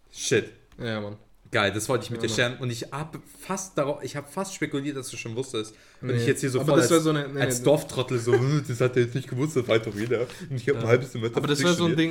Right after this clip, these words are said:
Speaker 2: Ding, das wär
Speaker 1: Aber
Speaker 2: so ein
Speaker 1: so.
Speaker 2: Ding, was ich hätte wissen können.
Speaker 1: Ja,
Speaker 2: Das
Speaker 1: genau,
Speaker 2: wär auf jeden
Speaker 1: deswegen,
Speaker 2: Fall eine Option.
Speaker 1: deswegen.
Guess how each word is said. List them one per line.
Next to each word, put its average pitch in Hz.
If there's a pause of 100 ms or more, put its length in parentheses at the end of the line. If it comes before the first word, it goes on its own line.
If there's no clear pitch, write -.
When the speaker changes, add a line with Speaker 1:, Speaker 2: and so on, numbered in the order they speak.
Speaker 2:
Ding, 147
das 131
wär -
Speaker 1:
Aber 151
Speaker 2:
so 151
ein 147
Speaker 1:
so. 147
Speaker 2:
Ding, 147
was 135
ich -
hätte 131
wissen 123
können. 110
Speaker 1:
Ja, 120
Speaker 2:
Das 117
Speaker 1:
genau, 120
Speaker 2:
wär 110
auf 107
jeden 143
Speaker 1:
deswegen, 113
Speaker 2:
Fall 127
eine 117
Option. 117
Speaker 1:
deswegen. 98